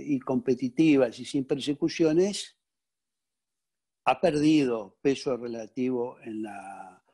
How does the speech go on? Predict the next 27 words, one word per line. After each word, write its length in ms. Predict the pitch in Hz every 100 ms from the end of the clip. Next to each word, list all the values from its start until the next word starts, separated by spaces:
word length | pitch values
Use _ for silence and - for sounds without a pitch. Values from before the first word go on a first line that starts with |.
| _ _ _ _
en 180 | - 123
la 120 | 120
región. 500 | 110 113 - 104 - - 147 -
La, 220 | 139 143 -
la 160 | 143
pregunta 480 | - 165 233 240 208
de 120 | 175
fondo 460 | 143 214 226 240 214
es 240 | 175 147
más 460 | 139 143 - - -
grave, 520 | 160 185 160 113 113
¿no? 200 | 113 180
La 120 | 185 123
pregunta 240 | 156 160
de 40 |
fondo 320 | - 196 185 175
es, 240 | 190 185 _ _ _ _ _
bueno, 440 | 139 196 151 123 156
¿en 160 | 135
qué 180 | - 170
medida 720 | 175 175 185 175 165 143 180 _ _ _ _ _
el 220 | 131 117
voto 540 | 135 214 208 - 131
y 80 | 123
la 160 | 113 104
participación 800 | 117 110 - 120 113 113 139 139
electoral 720 | 135 131 160 143 127 123 -